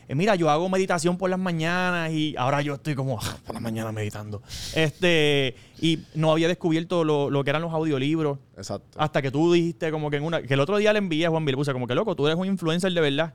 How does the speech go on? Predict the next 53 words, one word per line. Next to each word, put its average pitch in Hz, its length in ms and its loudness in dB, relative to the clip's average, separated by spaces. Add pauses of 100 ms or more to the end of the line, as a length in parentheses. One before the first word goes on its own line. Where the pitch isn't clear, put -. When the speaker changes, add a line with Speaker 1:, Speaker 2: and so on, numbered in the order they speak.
Speaker 1:
Esto 180 260 0
es 143 60 0
ser 165 100 2
influencer, 165 520 -4
alguien 143 220 0
que 180 60 -4
influencia 170 440 -2
a 143 40 0
los 131 80 -2
demás". 127 240 -4
Speaker 2:
Ajá. 104 80 -12 (360)
Speaker 1:
Eh, 135 220 0
porque 139 240 -2
yo 131 80 0
estaba, 180 420 2
¿qué, 139 100 -4
qué 139 120 -12
era 143 100 -2
lo 165 40 0
que 185 60 -2
yo 185 40 -2
estaba 180 160 -2
haciendo? 175 320 -2
Eh, 120 600 -2
ah, 170 80 0
escuchando 170 260 -2
un 220 40 -10
podcast 214 200 -10
tuyo, 127 160 -6
creo 101 80 -10
que 101 60 -8
era. 113 140 -10 (200)
Speaker 2:
Sí, 143 100 -6
este, 117 640 -2
me, 110 140 -8
Speaker 1:
No 110 60 -8
me - 100 -18
Speaker 2:
creo 160 140 -2
Speaker 1:
acuerdo. 127 360 -2
Speaker 2:
el, 110 160 -8
creo 117 180 -4
que 131 100 -4
fue, 143 560 -2 (320)
yo, 113 140 -6
es 113 140 -10
que 147 100 -6
yo 156 120 -2 (240)
se 143 120 -8
lo 143 60 -4
he 139 40 -6
mencionado 135 340 -6
varias 127 280 -2
veces, 98 360 -6